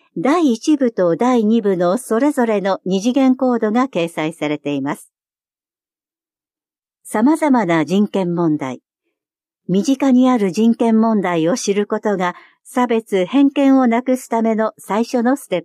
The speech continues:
プです。詳しくはこちら、墨字盤三面に二次元コードが掲載されています。相談窓口、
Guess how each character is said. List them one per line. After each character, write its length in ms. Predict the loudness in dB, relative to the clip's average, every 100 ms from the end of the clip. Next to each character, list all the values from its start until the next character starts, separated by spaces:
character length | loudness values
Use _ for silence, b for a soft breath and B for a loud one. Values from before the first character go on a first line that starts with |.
| -6
プ 100 | -6
で 140 | -6
す。 160 | -10 _ _ _ _ _ _ _ _ _ _ -2
詳 200 | -2 -2
し 120 | -2
く 120 | -2
は 160 | -2 -2
こ 140 | -6
ち 180 | -4 -2
ら、 180 | -2 -6 b _
墨 320 | -10 0 0
字 140 | 2 2
盤 240 | 2 2
三 300 | 2 2 4
面 220 | 4 4
に 180 | 4 2 B _
二 180 | -4 0
次 120 | 0
元 240 | 0 0
コ 200 | 0 0
ー 40 | 0
ド 140 | 0
が 180 | -2 -2
掲 220 | -4 -6
載 240 | -4 -8 -6
さ 160 | -6
れ 120 | -6
て 140 | -6 -6
い 80 | -6
ま 140 | -8
す。 100 | -10 _ _ _ _ _ _ _ _ _ _ _ _ _ _ _ _ _ _ -18
相 300 | -2 0 2
談 260 | 4 6
窓 280 | 4 4 0
口、 420 | 0 -2 -6 -6